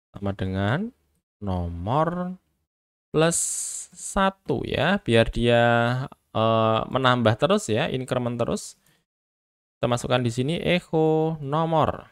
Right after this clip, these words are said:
ya, kemudian kita Ctrl S, kita pastikan dulu ya di bagian browser. Kita coba refresh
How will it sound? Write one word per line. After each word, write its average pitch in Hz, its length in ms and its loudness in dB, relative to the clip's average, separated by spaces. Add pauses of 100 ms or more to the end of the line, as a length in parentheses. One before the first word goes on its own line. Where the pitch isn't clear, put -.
(120)
ya, - 320 -8
kemudian 110 400 -6
kita 101 240 -2
Ctrl 95 320 -6
S, 180 560 0
kita 123 200 0
pastikan 135 360 2
dulu 135 240 2
ya 165 80 6
di 170 80 0
bagian 117 320 0
browser. 110 400 0 (720)
Kita 110 240 0
coba 101 320 0
refresh 170 800 0